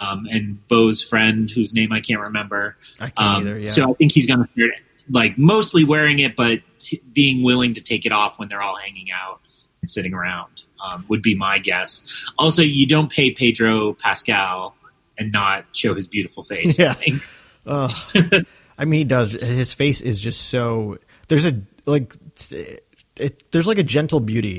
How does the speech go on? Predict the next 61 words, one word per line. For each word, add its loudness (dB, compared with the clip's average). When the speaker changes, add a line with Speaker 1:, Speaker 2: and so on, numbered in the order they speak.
Speaker 2:
in -6
his -4
eyes -6
at -12
the -6
end -6
of -10
that -10
episode -12
that, -8
uh, -2
I -10
mean, -4
I -6
can't -6
help -6
but -10
empathize -10
with. -12
Um, -6
Speaker 1:
That 2
was 6
the 4
other 2
big 2
reaction 2
from -2
the -2
five-year-old 0
is -6
he -4
took -2
off 2
his -6
helmet, 2
and -4
my 0
son's -2
just -6
like, -10
"I 2
like 2
when 4
he 2
takes -2
off -4
his -8
helmet. -8
He's -4
so 2
handsome." 0
<laughs> -14
I 4
was 0
like, 4
"All 4
right, 0
buddy, 0
go 4
for 2
it." 0